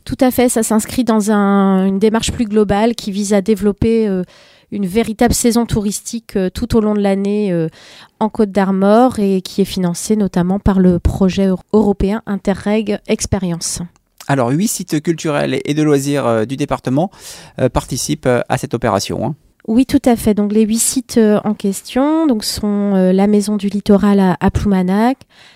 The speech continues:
Speaker 1: l'Aquarium des Curieux de Nature, euh, à Belle-Île-en-Terre, la Vallée des Saints, euh, le Centre de découverte maritime Mille Marins à Ploubazanec,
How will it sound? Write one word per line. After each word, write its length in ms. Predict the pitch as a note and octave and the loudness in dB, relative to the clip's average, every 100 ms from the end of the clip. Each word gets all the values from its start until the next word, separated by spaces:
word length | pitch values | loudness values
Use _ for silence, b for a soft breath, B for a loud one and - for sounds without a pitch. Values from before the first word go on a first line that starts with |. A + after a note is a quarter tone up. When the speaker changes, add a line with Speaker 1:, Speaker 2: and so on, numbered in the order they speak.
| b | b
Speaker 1:
l'Aquarium 520 | A3 A3+ B3 G#3+ A3+ A3 | 0 0 2 0 0 0
des 120 | G#3+ | -2
Curieux 340 | - G3+ G#3+ | 0 2 4
de 60 | G#3 | 4
Nature, 640 | G3 - - G#3+ G#3+ G3+ | 2 0 -4 -2 -2 -2
euh, 120 | F3+ F3 | -4 -4
à 80 | G3+ | 0
Belle-Île-en-Terre, 840 | G3 G3 F#3+ F3+ - G#3+ A3 B3 | 0 0 -2 -4 -4 0 2 2
la 100 | A3 | 2
Vallée 240 | F3+ F#3+ F#3+ | 2 0 2
des 140 | G#3 | 0
Saints, 400 | G3 - B3 C#4 B B B B B B G#3 | 0 0 -2 -2 B B B B B B 0
euh, 80 | |
le 120 | G#3+ B3 | 4 4
Centre 260 | - C#4+ | 2 2
de 80 | A#3 | 2
découverte 600 | A#3 - A#3+ A3+ A3+ - | 2 0 0 0 -2 0
maritime 460 | A3 G#3+ G#3 G#3+ G#3+ | 0 0 0 0 4
Mille 180 | A3 | 4
Marins 320 | A3 G#3 G#3 G3+ | 6 4 4 2
à 60 | |
Ploubazanec, 880 | - F#3 F#3 F3+ E3+ F3 A#3+ - | 0 -2 0 0 0 2 0 -2